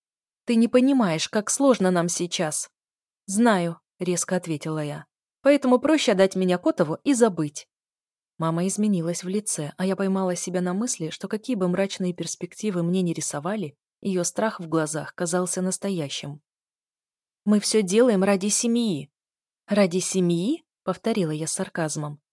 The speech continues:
«Ради чьей семьи? Я не ваша семья?» «Лена, я не прошу тебя сейчас принимать решения, но подумай,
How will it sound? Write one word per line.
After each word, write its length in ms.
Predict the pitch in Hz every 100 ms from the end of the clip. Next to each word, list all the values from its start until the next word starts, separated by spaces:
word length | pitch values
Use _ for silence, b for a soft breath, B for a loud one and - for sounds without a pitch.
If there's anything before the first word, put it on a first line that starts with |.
| _ _
«Ради 300 | 233 247 233
чьей 300 | 240 285 285
семьи? 560 | 190 - 214 233 196 151 _ _
Я 200 | 214 233
не 120 | 220
ваша 240 | 233 339 240
семья?» 540 | - 202 190 165 147 - _ _ _ _ _
«Лена, 340 | 170 180 156 -
я 180 | 185 196
не 100 | 208
прошу 340 | 254 247 208
тебя 260 | 190 165 165
сейчас 340 | 175 175 165
принимать 440 | 180 185 175 170
решения, 560 | 180 175 175 160 156 151 _ _
но 140 | 220 220
подумай, 600 | 240 220 247 185 151